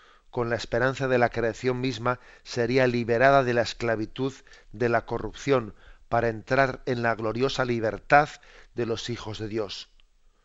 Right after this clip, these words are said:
Porque sabemos que hasta hoy toda la creación está gimiendo y sufre dolores de parto,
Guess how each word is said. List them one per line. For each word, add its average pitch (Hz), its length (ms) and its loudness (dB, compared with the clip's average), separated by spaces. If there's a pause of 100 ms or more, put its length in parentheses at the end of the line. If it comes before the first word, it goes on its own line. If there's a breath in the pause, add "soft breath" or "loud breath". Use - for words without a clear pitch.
(640)
Porque 120 220 -6
sabemos 131 500 4
que 123 120 -2
hasta 117 300 2
hoy 131 180 4
toda 127 260 2
la 120 120 4
creación 117 460 -4
está 123 220 -2
gimiendo 113 640 -6 (400 loud breath)
y 131 120 -2
sufre 175 440 0
dolores 120 480 2
de 113 100 -4
parto, 113 520 -2